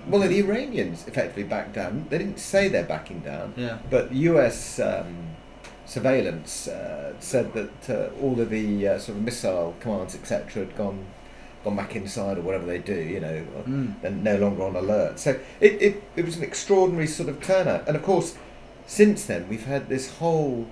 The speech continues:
Speaker 1: lies and deceit around the, um, shooting down of the Ukrainian passenger jet,
Speaker 2: Yeah.
Speaker 1: which is extraordinary. Why they were letting jets take off from Tehran airport, you know, two hours after the,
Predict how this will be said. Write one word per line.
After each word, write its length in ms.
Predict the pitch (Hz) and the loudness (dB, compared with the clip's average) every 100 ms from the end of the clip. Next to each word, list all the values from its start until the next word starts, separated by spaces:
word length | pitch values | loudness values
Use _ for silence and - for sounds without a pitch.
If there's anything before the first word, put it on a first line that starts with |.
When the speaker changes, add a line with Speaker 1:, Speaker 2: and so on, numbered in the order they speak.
| - - - - | -14 -18 -20 -6
Speaker 1:
lies 440 | 127 139 135 123 | -2 0 0 0
and 140 | 120 104 | -2 -4
deceit 600 | - - 147 107 - - | -4 -4 -4 -4 -6 -8
around 540 | 120 113 117 117 113 113 | -4 -2 0 0 -2 -2
the, 400 | 117 117 117 110 | -2 -2 -2 -2
um, 240 | 107 101 | -2 -6
shooting 400 | - 151 127 120 | -4 -2 0 -2
down 240 | 110 113 110 | 0 0 0
of 180 | 104 - | -4 -8
the 60 | |
Ukrainian 760 | 113 104 135 120 113 113 107 110 - | -10 -8 -2 -2 0 -2 -4 -6 -10
passenger 480 | - 185 - 113 92 | -8 -8 -6 -6 -6
jet, 480 | 87 87 64 - - | -6 -6 -6 -10 -14
Speaker 2:
Yeah. 220 | - 101 - - | -6 -6 -6 -8
Speaker 1:
which 140 | 208 208 | -6 -4
is 100 | 220 | -6
extraordinary. 560 | - - 262 226 110 | -8 -6 -4 -2 -2
Why 220 | 131 220 | -2 -2
they 100 | 254 | 0
were 100 | 175 | 2
letting 340 | 147 147 117 101 - - - - 101 | 2 2 0 -2 -6 -18 -20 -16 -4
jets 400 | 165 165 - - | -2 0 -4 -2
take 260 | 139 120 | 0 2
off 180 | 135 - | 0 -4
from 120 | 131 | -6
Tehran 500 | 123 - 135 123 113 | -8 -2 0 0 0
airport, 640 | 110 123 127 - 101 80 76 - - - - - - - | 0 0 -2 -2 0 0 -4 -12 -18 -16 -18 -18 -16 -4
you 80 | 147 | 0
know, 140 | 110 - | 0 0
two 280 | - 175 156 | -2 4 6
hours 340 | 151 127 107 120 | 6 6 4 4
after 420 | 120 117 - 123 | 6 4 4 4
the, 200 | 117 | 4